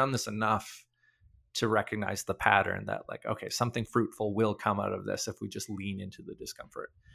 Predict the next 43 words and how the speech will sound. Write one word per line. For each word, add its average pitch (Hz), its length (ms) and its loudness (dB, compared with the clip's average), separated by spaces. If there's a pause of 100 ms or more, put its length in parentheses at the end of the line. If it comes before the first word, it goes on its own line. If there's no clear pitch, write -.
(160)
And 143 140 6
it's 143 140 6
still 180 200 8
hard. 120 380 6
Like, - 140 -4
it 110 80 8
always, 123 420 8
it 110 120 0
always 117 240 2
is 95 140 -4
hard. - 280 -4 (180)
So, - 240 -10
it, - 100 -10 (400)
and, 104 280 -4 (540)
you 127 80 2
know, 101 240 2
as 113 120 2
soon 147 180 4
as 135 140 4
you 123 80 4
get 120 140 10
over 110 200 8
one 120 240 6
thing, 110 320 0
you 107 100 -2
discover 104 420 0
there's 101 160 -4
a 107 40 -2
whole 117 240 4
new 113 240 2
layer 107 420 4
of 98 160 -6
stuff - 520 -2
you 104 120 -8
gotta 104 260 -6 (160)
deal 107 200 -2
with 104 200 -2
that's, - 340 -8
that's - 160 -10
hard 53 320 0
as - 100 -14
well. - 300 2
So - 260 -8